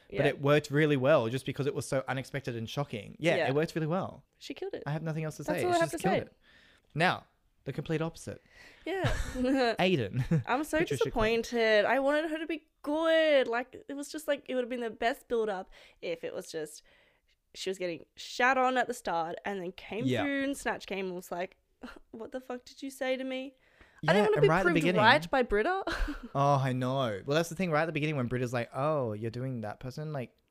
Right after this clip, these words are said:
Speaker 1: who is that?
Speaker 2: I
Speaker 1: Like, why
Speaker 2: know.
Speaker 1: would you do that?" And I was like, "Oh, come on, Aiden. You gotta smash this out of the park."
Speaker 2: Yeah, you're killing it.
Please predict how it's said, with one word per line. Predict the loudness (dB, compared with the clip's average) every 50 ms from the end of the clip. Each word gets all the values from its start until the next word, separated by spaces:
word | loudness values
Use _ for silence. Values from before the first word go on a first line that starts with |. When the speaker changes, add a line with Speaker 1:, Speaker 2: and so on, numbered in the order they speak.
| _ _ -20 -10
Speaker 1:
who | -6 -4 -4
is | -4 -6 -8
that? | -10 -12 -12 -12 -14 -12 -10
Speaker 2:
I | -8
Speaker 1:
Like, | -6 -6
why | -6 -4 -4 -4 -2 -2 -2 -2 -2
Speaker 2:
know. | -2
Speaker 1:
would | -6 -8
you | -8 -12
do | -10 -8 -8 -6
that?" | -6 -6 -8 -10 -14 -16 -20 -20 -20 -10
And | -4 -2 0
I | 2 2
was | 2 0
like, | -2 -4 -4 -4 _
"Oh, | -6 -4
come | -2 -2 -2 -2
on, | 0
Aiden. | -2 -4 -4 -4 -4
You | -4
gotta | -4 -4 -6
smash | -6 -6 -6 -4 -4 -6 -8
this | -10 -10 -6
out | -6 -6 -6
of | -6
the | -8 -12
park." | -10 -6 -4 -2 -2 -2 -2 -2 -4 -4 -6 -18 -20 -12 -8
Speaker 2:
Yeah, | -6 -6
you're | -6 -8 -12
killing | -10 -6 -4 -4 -2 -2 -2
it. | -2